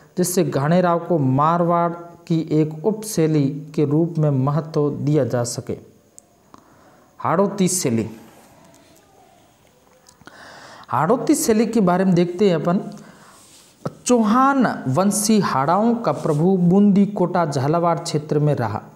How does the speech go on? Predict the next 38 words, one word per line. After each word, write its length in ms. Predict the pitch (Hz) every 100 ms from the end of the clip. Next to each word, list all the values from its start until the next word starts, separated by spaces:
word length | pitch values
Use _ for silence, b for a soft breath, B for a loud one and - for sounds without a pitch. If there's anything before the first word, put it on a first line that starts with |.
| -
इसलिए 380 | - 247 226 233
ये 200 | 190 202
हाड़ौती 560 | - 131 185 214 214
क्षेत्र 400 | 180 - 175 175
कहलाया। 440 | 147 - 117 107 90 - B B B B B 185
बूंदी, 460 | 202 226 233 233
कोटा, 680 | 233 - 190 190 202 202 175
झालावाड़ 420 | 131 151 190 202 196
शैली 340 | - 175 180
को 160 | 185 165
हाड़ौती 500 | - 143 170 170 151
कहा 280 | 143 107
जाता 300 | 113 117 -
है। 80 | - -
ये 160 | 147
तीन 320 | 165 160 175 170
शैली 320 | - 151 151
क्या 220 | 151 143
कहलाती 400 | 139 139 143 254
है? 60 | 339
हाड़ौती। 420 | 127 127 123 - - B B B B B B
चित्रकला 540 | 262 269 277 339 214 214
की 180 | 226
बूंदी 400 | 208 185 208 226
शैली 380 | 233 226 190 202
मेवाड़ 420 | 170 156 175 202
चित्रकला 680 | 196 185 180 185 180 175 175 165
से 220 | - - 160
प्रभावित 500 | 165 143 165 190 -
थी। 120 | 165
समय 360 | 165 - 190 214
समय 360 | 214 175 175
पर 260 | 180 180 170
बूंदी 480 | 165 151 190 202 208
शैली 400 | 208 175 170 175
में 320 | 151 151 131
ग्रंथ, 360 | 165 190 185 160
चित्रण 580 | - 156 156 170 170